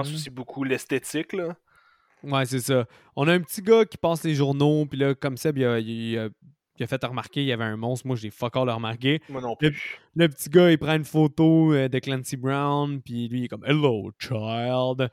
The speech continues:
Speaker 3: Mais là, ça, ça met au point que c'est comme le creepo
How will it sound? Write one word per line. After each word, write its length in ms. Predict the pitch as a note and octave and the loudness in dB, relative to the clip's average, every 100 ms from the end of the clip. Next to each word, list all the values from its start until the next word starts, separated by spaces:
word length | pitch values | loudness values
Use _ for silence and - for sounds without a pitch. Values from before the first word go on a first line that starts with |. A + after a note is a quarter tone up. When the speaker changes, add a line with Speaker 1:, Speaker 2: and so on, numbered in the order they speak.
| _ _ | _ _
Speaker 3:
Mais 240 | A#2+ C3 C3+ | 2 4 6
là, 100 | D#3 | 4
ça, 180 | D3+ C3 | 2 -4
ça 140 | - | -4
met 100 | D3+ | 2
au 80 | F#3 | 2
point 240 | C#3+ E3 F3 | 2 0 0
que 100 | D3 | -2
c'est 160 | C#3 | -4
comme 400 | C#3 E3+ F3+ D#3 | 0 0 0 0
le 120 | C3 | -2
creepo 840 | B2+ - F3+ F3+ - E3+ E3+ E3+ F3 | -2 0 2 2 4 6 8 6 2